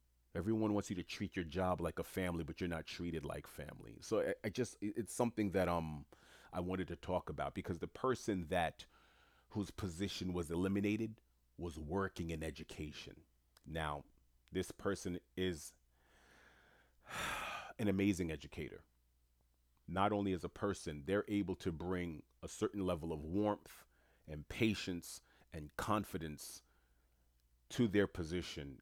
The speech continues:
and know-how that you feel no matter how daunting your academic task is, because this person is next to you and by your side and coaching and guiding you,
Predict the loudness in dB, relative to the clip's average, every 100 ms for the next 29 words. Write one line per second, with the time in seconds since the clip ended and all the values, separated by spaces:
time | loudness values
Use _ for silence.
0 | -4 2 4 4 2 4 4 4 2 0
1 | -2 -12 _ _ -20 -6 -4 -4 0 2
2 | 2 0 4 8 8 6 4 6 6 6
3 | 4 4 4 2 2 2 2 2 2 4
4 | 2 2 2 0 0 0 0 -2 -6 -6
5 | 4 6 6 2 -8 -6 -4 -6 -8 -10
6 | _ -6 -4 0 6 6 6 4 4 0
7 | 4 4 4 0 0 -4 -2 -2 -2 -6
8 | -2 0 2 0 0 2 4 4 2 2
9 | 6 6 6 -2 -2 0 0 -2 -2 0
10 | 2 4 4 2 0